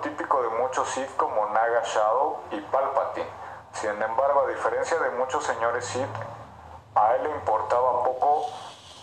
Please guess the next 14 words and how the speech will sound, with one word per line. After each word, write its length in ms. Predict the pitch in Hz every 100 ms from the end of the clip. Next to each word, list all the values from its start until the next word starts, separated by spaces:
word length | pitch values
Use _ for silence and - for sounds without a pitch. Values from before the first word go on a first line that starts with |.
| - - - - - - -
los 240 | 107 113
Sith 360 | - 143 175 -
y 80 | 180
su 180 | 113 107
organización. 800 | 104 101 101 101 98 - 123 113 - - - 906 - -
Cuando 320 | - 123 123 131
hubiera 320 | 139 180 208
consumido 600 | 196 156 135 131 135 147
a 40 |
los, 480 | 131 113 107 - -
a 80 | 113
los 200 | 107 -
últimos 480 | 127 - 147 113 110
Jedi, 420 | 101 101 117 -